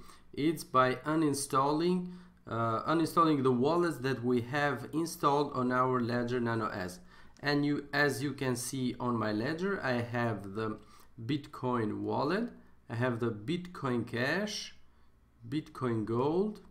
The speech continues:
Ethereum, and Litecoin. I have only these wallets installed on my Ledger Nano S. So first I need to uninstall all of these, uh, wallets from here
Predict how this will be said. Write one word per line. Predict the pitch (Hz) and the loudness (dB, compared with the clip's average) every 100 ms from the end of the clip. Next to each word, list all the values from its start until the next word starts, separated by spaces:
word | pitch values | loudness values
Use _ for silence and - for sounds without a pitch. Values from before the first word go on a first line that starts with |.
| - - - - | -20 -20 -18 -6
Ethereum, | 117 - 135 143 175 208 233 - - - - - - - _ - - | -4 -4 -4 0 2 2 -2 -8 -18 -20 -20 -20 -20 -20 _ -20 -8
and | 135 147 139 | -4 -4 -2
Litecoin. | 117 120 113 - - 90 87 | 0 2 2 -2 -6 -8 -8
I | 113 113 | -4 -4
have | 117 139 139 | -2 -4 -4
only | 147 175 180 | 0 2 2
these | 131 127 180 - | 0 0 -2 -2
wallets | 135 135 135 139 - | -4 -2 -2 -2 -4
installed | 123 117 - - 120 127 - - - - - | -4 -4 -4 0 2 2 -2 -6 -18 -20 -12
on | - 127 | -2 0
my | 120 117 | 2 2
Ledger | 113 120 117 120 | 0 0 0 -2
Nano | 113 107 107 - | 0 -2 -2 -4
S. | 98 90 - - - - | -6 -8 -12 -18 -20 -18
So | - - 120 | -12 -2 0
first | 117 - 170 208 - | 0 2 4 4 0
I | 131 127 | 0 2
need | 160 156 | 2 0
to | - 123 | -2 -2
uninstall | 139 147 135 127 127 110 92 - | 0 0 0 0 0 0 -2 -2
all | 151 156 151 | 0 2 2
of | 131 113 101 | 2 0 -2
these, | 113 101 - - | -4 -4 -8 -6
uh, | 110 107 101 | -2 -2 -2
wallets | 104 107 117 143 185 - | -2 -2 0 -2 -4 -8
from | - 101 | -6 -6
here | 98 160 226 | -4 -2 -2